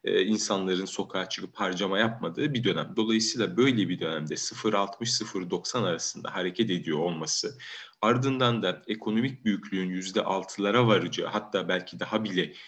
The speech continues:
üzerinde olacağı, Atlanta Fed G D P'ye baktığınızda çok ciddi rakamlar görüyoruz. E, bir dönemde, e, doğal olarak, e, getirilerin kendisini ayarlaması,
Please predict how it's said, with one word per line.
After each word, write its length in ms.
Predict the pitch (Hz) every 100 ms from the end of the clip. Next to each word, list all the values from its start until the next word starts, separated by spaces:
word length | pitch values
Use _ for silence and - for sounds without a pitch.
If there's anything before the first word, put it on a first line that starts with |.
| - -
üzerinde 440 | 95 98 90 90
olacağı, 360 | 85 80 82 78
Atlanta 480 | - - 92 180 185
Fed 260 | - 175
G 240 | - 185 87
D 160 | 87
P'ye 280 | - 90 85
baktığınızda 560 | - - 90 82 80 80
çok 240 | 92 -
ciddi 320 | - - 104
rakamlar 460 | 87 - 85 78 76
görüyoruz. 540 | 76 78 76 57 - - - - -
E, 140 | 90
bir 120 | 135 123
dönemde, 640 | 107 90 82 87 127 123
e, 360 | 104 - 101 113
doğal 240 | 127 147
olarak, 560 | 117 95 85 131 - - - _ -
e, 80 |
getirilerin 680 | - 139 131 117 104 95 113
kendisini 760 | - 123 110 107 - 120 113 113
ayarlaması, 880 | - 113 110 98 90 87 - 151 156